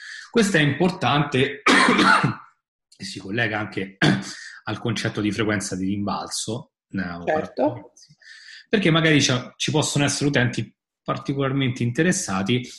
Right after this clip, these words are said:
Speaker 1: che possono ritornare, eh, sul sito e quindi aprire più sessioni. Mm, qual è il valore più importante? Ehm,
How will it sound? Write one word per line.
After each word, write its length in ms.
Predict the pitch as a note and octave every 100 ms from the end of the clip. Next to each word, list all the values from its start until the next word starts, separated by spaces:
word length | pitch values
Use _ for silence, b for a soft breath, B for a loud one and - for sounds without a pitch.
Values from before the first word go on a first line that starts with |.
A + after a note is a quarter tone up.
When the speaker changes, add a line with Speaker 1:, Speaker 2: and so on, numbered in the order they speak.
| B
Speaker 1:
che 180 | - G2
possono 440 | G2 G#2+ - D3+ C3
ritornare, 880 | A2 A#2 A2 G#2 G2+ G2+ G2 - _ - -
eh, 160 | G#2+ G2+
sul 180 | F#3
sito 200 | - G#2
e 40 | B2
quindi 200 | D3 C#3
aprire 640 | C#3 C#3 A#2+ A2+ A2+ A2 B B _
più 240 | - A2+ A2+
sessioni. 760 | - G2+ - - G2 F#2 G2 G2 B B B B _ -
Mm, 180 | A#2 A#2+ A#2 - _ _ _ _
qual 180 | - D#3
è 40 |
il 100 | D#3+
valore 340 | D3+ D#3 D#3 D3
più 160 | -
importante? 1160 | D3+ - D3 - C#3+ A#2 A2+ G2+ - A2+ A2 A#2
Ehm, 840 | B2+ A#2+ A#2 A#2 A#2 A#2 A#2 A#2